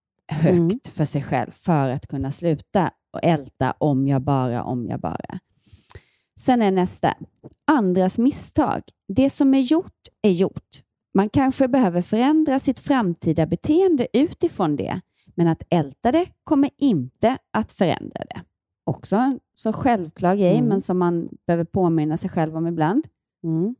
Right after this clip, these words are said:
Speaker 1: Andras känslor. Du är inte ansvarig för andras lycka. Du kan inte offra ditt eget mående för någon annans känslor.
Speaker 2: Ja, den där är ju otroligt, eh, viktig.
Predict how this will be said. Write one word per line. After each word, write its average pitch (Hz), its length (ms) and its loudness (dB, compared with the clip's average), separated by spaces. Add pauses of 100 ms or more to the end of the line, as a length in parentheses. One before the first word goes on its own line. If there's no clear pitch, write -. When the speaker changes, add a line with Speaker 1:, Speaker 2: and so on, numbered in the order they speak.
(580)
Speaker 1:
Andras 196 520 2
känslor. 202 760 -2 (580)
Du 294 200 4 (100)
är 294 100 2
inte 233 380 -2
ansvarig 196 880 0
för - 260 -2
andras 165 520 0
lycka. 196 600 -4 (420)
Du 208 120 0
kan 233 160 2
inte 233 320 0
offra 262 500 0
ditt 220 260 -4
eget 226 460 0
mående 151 520 0
för - 180 -4
någon 156 360 0
annans 147 400 -2
känslor. 180 640 -4 (760)
Speaker 2:
Ja, 185 160 4
den 214 160 2
där 185 240 2
är 156 180 0
ju 139 180 -2
otroligt, - 1080 -4
eh, - 300 -6 (320)
viktig. - 400 -4